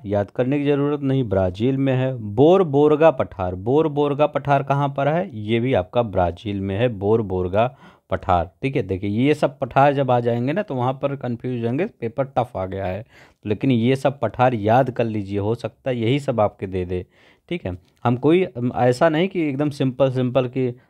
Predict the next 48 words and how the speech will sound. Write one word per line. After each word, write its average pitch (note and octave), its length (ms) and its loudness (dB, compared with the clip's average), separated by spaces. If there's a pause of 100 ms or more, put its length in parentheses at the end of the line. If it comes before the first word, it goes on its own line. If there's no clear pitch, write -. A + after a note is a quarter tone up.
(120)
तिब्बत B2 300 0
का B2+ 120 -2
पठार B2 360 2
कहाँ, B2 180 -2
ये A#2+ 200 -2
सब B2 300 -6
बता A2 300 2
दूँ, F#2 200 -6
थोड़ा C3+ 400 0
सा F3+ 140 -2
जो D#3+ 280 -2
टफ - 440 -6
थोड़ा A#2+ 220 2
है D3 80 6
वो B2+ 240 0
भी D#3 140 2
मैं E3+ 160 -4
बताने G#2+ 340 0
की G2 100 -10
कोशिश F#2+ 380 -12
करता G#2 300 -4
हूँ, C#3+ 200 -2 (380)
खोज C3+ 260 0
खाज A#2+ 220 2
के B2 80 0
लाता G#2 280 2
हूँ F#2+ 140 -2
कहीं F#2 220 -6
से, G2 140 -10
ठीक F#3+ 220 -2
है। F#2 200 -4 (640)
अब B2+ 120 2
देखिए D#3+ 360 0 (460)
पेटागोनिया C#3+ 640 2
का D#3 120 -2
पठार, D3 420 -4
ये B2+ 220 -4
खनिजों B2 480 -2
का C#3 140 0
भंडार G#2+ 460 0
कहा A#2+ 220 0
जाता A2+ 340 0
है। A#2+ 80 2
अगर A2 140 0
पूछे A2 360 -8
दक्षिण G#2 400 -4
अफ्रीका A2 480 -2
में B2 300 -2